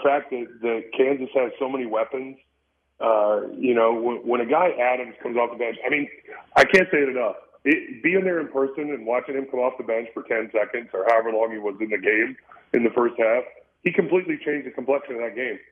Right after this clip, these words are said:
In, in his one defensive stance, he, he just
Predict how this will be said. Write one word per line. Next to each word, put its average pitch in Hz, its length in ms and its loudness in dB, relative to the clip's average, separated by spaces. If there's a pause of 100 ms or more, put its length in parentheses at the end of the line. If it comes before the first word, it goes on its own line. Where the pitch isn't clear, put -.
(240)
In, 123 240 -2
in 110 220 -4
his 131 240 -2 (400)
one 135 460 4
defensive 135 540 -4
stance, 101 320 -4 (460)
he, 123 380 2
he 131 260 -2
just 131 240 0